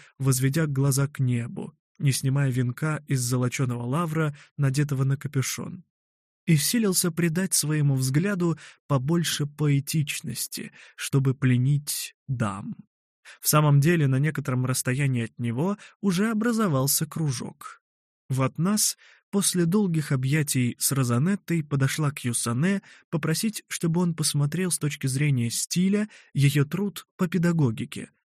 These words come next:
литературно-нравственную хрестоматию, которую она собиралась издать под заглавием «Венок молодым девицам». Литератор обещал свое содействие.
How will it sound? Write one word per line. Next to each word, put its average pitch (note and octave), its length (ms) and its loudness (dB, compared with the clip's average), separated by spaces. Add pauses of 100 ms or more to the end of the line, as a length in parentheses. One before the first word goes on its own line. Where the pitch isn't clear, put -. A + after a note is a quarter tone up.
(160)
литературно-нравственную C#3 1400 2
хрестоматию, C#3 960 -4 (280)
которую A#2+ 420 0
она A#2 140 0
собиралась A#2+ 640 0
издать B2+ 520 -2 (240)
под F#3+ 140 0
заглавием E3 760 0
«Венок C3 840 -2
молодым B2 760 2
девицам». B2 800 -4 (560)
Литератор G#3+ 580 0 (100)
обещал F3+ 460 -2
свое D3+ 300 0
содействие. - 800 -4